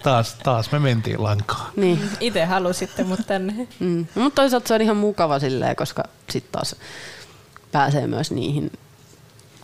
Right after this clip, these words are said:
Speaker 2: toisen puolen keskustelijan saappaisiin siinä ehkä sitten enemmän.
Speaker 3: Kyllä. Ja siis, äh, sitä mä haluan alleviivata, että mä toivon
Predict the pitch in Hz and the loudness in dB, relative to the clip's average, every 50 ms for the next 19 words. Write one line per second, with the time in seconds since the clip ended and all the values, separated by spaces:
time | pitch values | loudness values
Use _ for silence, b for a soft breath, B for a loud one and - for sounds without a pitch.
0 | - - - - - - - - - - 135 143 131 - - 139 - - - 76 | -14 -14 -14 -14 -18 -20 -20 -20 -6 -2 0 0 0 0 -2 -4 -4 -2 -4 -2
1 | 76 85 - 165 160 - - 160 - - 175 - - - - - - - - - | -2 -2 -2 -4 -4 -4 -6 -6 -6 -8 -8 -10 -8 -6 -6 -4 -4 -2 -2 -2
2 | - - - - - - - - - - - 190 190 - 185 180 175 175 185 185 | -2 -2 -4 -6 -8 -8 -8 -6 -6 -4 -6 -6 -6 -4 -6 -6 -6 -8 -10 -12
3 | - - - - - - - - - - - - - - - - - - - - | -14 -16 -18 -16 -16 -16 -16 -6 -4 -4 -4 -4 -6 -10 -18 -20 -20 -20 -20 -20
4 | - - - - - - - - - 226 208 208 202 - - B B B B B | -20 -20 -20 -20 -20 -20 -20 -16 -16 -14 -14 -14 -16 -20 -20 B B B B B
5 | B B B 196 190 185 185 - - - 214 202 202 - - - - 151 87 - | B B B -4 -2 -2 -2 -4 -4 -4 -4 -4 -4 -4 -6 -6 -8 -8 -8 -6
6 | - 220 - 269 240 196 175 160 165 196 202 214 202 185 180 180 180 170 165 151 | -6 -4 -4 -4 -2 -2 -4 -4 -2 -2 -2 -2 0 0 0 0 0 0 -2 -2
7 | 143 160 156 139 151 - 160 156 170 170 - - 180 175 170 170 165 - - - | -2 -2 -2 -2 -4 -4 -4 -4 -4 -4 -6 -8 -6 -4 -4 -4 -4 -6 -10 -16
8 | - - - - - - - - - 208 202 196 185 190 190 185 190 190 190 196 | -20 -20 -20 -20 -20 -20 -18 -8 -4 -2 -2 0 0 0 -2 -2 -4 -6 -6 -8